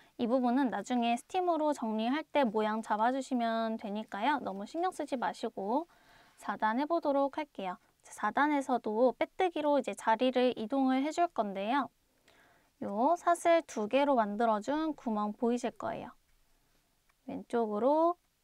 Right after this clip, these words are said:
한번 빼뜨기해서 자리 이동해주시면 되고요. 기둥사슬 세 개 세워줄게요. 하나, 둘, 셋 세워주시고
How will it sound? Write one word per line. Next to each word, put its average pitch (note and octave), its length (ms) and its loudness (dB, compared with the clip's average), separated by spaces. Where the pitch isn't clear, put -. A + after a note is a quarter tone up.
한번 B3+ 720 2
빼뜨기해서 C4+ 840 0
자리 G#3+ 380 -6
이동해주시면 C#4 840 0
되고요. C4 540 -4
기둥사슬 B3+ 720 0
세 E4+ 220 2
개 E4 180 2
세워줄게요. D#4 640 -2
하나, A#3+ 420 -4
둘, A3 480 -6
셋 D4 260 -2
세워주시고 D4+ 1000 -4